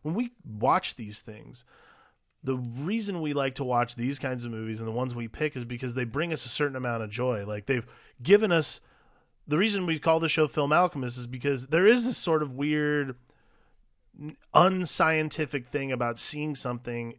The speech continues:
it sticking with you for your entire life. And that's exactly what things like Ralph Bakshi's movies do. Like, particularly, like, Fire and Ice and, like,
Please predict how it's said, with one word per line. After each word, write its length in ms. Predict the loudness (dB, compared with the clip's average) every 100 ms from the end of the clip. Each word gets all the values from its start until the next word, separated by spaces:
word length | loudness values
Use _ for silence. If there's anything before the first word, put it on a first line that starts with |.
| -4
it 160 | -2
sticking 440 | -2 -2 -4 -4 -6
with 220 | -6 -6
you 120 | -8
for 140 | -6 -6
your 140 | -4
entire 440 | -6 -4 -2 0
life. 340 | 0 0 0 -4
And 160 | -12 -12 -20 -20 _
that's 320 | 0 2 4 0
exactly 560 | -2 2 2 2 -2
what 300 | -6 -6 -6
things 260 | -8 -8 -6
like 160 | -8 -4
Ralph 320 | 0 0 -2
Bakshi's 1000 | -4 -4 -4 -6 -6 -8 -8 -8 -10 -10
movies 440 | -6 -6 -6 -12
do. 280 | -10 -12 -12
Like, 200 | -12 -12
particularly, 680 | -8 -4 -4 -2 0 2 2
like, 240 | 0 -2 -6
Fire 300 | -6 -4 -4
and 80 | -2
Ice 300 | 0 0 -2
and, 80 | -6
like, 160 | -8